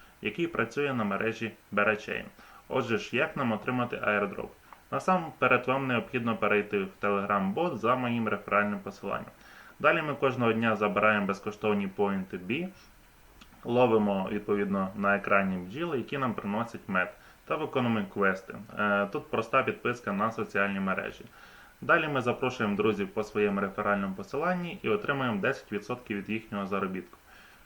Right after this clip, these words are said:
Е, щоб отримати додаткові інвайти, ми нажимаємо на плюс і купуємо їх за набрані поінти. Е, лістинг токена планують зробити відразу після бета-тесту, який зараз вже триває. Е, також ви можете,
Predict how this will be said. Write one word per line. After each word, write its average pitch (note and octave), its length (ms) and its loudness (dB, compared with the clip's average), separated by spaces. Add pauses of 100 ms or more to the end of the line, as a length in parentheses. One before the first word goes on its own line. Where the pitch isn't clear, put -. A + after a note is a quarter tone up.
Е, G#2+ 260 0
щоб D3+ 260 -4
отримати B2 440 2
додаткові A2+ 760 4
інвайти, G2+ 460 4
ми G2+ 120 0
нажимаємо G2 500 2
на F#2+ 220 2 (120)
плюс F#3+ 420 0 (840)
і D#3+ 160 -4
купуємо B2 520 2
їх A#2 220 2
за G2+ 160 -2
набрані G2 420 0
поінти. F#2+ 480 -4 (680)
Е, A#2+ 160 0
лістинг D#3+ 480 -2
токена D#3 360 -2
планують A#2 400 0
зробити A2 380 0
відразу A2+ 440 2
після A2+ 360 -4
бета-тесту, G#2 640 0
який A#2+ 460 -2 (100)
зараз G#2 400 2
вже F#2+ 200 0
триває. F#2+ 480 -4 (540)
Е, G#2+ 240 2
також D3 400 0
ви C3 80 2
можете, B2 600 0